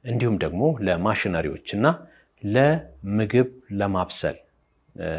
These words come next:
በቤት ውስጥ የሚሆን የኢነርጂ ምንጭ ነው። በዚህ ላይ ብዙ ጥናትና ምርምሮች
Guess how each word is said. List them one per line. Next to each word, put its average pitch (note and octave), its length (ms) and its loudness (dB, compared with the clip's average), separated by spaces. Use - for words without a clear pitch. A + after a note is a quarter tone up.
በቤት E2 380 -2
ውስጥ - 280 0
የሚሆን G#2 600 2
የኢነርጂ F2 760 -2
ምንጭ F2+ 340 -6
ነው። - 140 -20
በዚህ B2 280 2
ላይ E3+ 200 2
ብዙ D3+ 240 2
ጥናትና F2 480 -4
ምርምሮች F2+ 580 -2